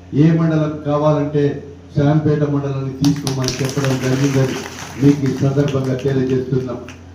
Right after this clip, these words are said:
ముఖ్యమంత్రి గారు శాంపేట మండలంలో తీసుకొని ఈరోజు బస్సును కూడా మీకు కొనుగోలు చేసి, రిజిస్ట్రేషన్ చేయించి, అతి త్వరలో మళ్ళీ ఒక సమావేశం పెట్టి మీకు ఆ బస్సును కూడా ప్రారంభిస్తాం. ఆ బస్సు కూడా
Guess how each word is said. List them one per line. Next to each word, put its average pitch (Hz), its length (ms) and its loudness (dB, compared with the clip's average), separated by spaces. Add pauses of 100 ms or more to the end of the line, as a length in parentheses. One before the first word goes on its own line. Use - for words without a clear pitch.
(400)
ముఖ్యమంత్రి 165 580 4
గారు 160 400 4
శాంపేట 170 460 2
మండలంలో 160 600 4
తీసుకొని 160 640 2 (580)
ఈరోజు 165 280 4
బస్సును 165 500 2
కూడా 160 360 4 (440)
మీకు 156 260 4
కొనుగోలు 165 480 4
చేసి, 156 440 2
రిజిస్ట్రేషన్ 160 680 2
చేయించి, 160 300 2
అతి 156 220 2
త్వరలో 170 560 -2 (340)
మళ్ళీ 170 320 4
ఒక 165 100 0 (160)
సమావేశం 165 520 2
పెట్టి 160 580 0 (260)
మీకు 165 280 4
ఆ 156 140 4
బస్సును 160 360 2
కూడా 147 200 2
ప్రారంభిస్తాం. 131 840 -4 (500)
ఆ 143 100 4
బస్సు 170 460 4
కూడా 190 320 4